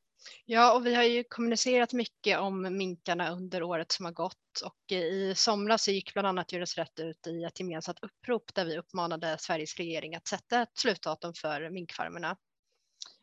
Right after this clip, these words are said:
Och, eh, ja, men, eh, en fr-, åter en fråga till dig då, Camilla, så här, i din egenskap av riksordförande,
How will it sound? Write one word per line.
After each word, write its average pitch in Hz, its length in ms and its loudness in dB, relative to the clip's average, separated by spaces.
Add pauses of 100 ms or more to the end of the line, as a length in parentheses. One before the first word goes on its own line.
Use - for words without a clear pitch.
(120)
Och, - 400 0
eh, 202 60 4
ja, 208 220 4
men, 214 220 4
eh, 208 220 6
en 214 100 2
fr-, - 120 -6
åter 233 340 4
en 220 100 4
fråga 190 240 2
till 208 120 -2
dig 233 180 8
då, 196 80 6
Camilla, 180 380 -2
så 175 120 -2
här, 165 60 0
i 175 100 0
din 180 200 -2
egenskap 180 580 -2
av 180 140 -6
riksordförande, 208 1080 2